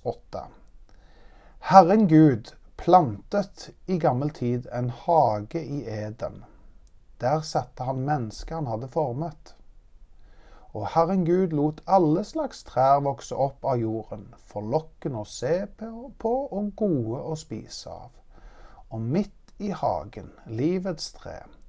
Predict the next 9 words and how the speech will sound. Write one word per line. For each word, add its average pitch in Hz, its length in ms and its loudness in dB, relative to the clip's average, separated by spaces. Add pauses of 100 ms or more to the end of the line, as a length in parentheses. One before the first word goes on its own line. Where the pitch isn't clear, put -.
(580)
og 113 220 -14
treet 185 480 0
til 175 100 -4
kunnskap 156 720 -4
om 170 240 -2
godt 127 240 -6
og 214 220 0
ondt.» - 400 -8 (2500)
Her 185 320 10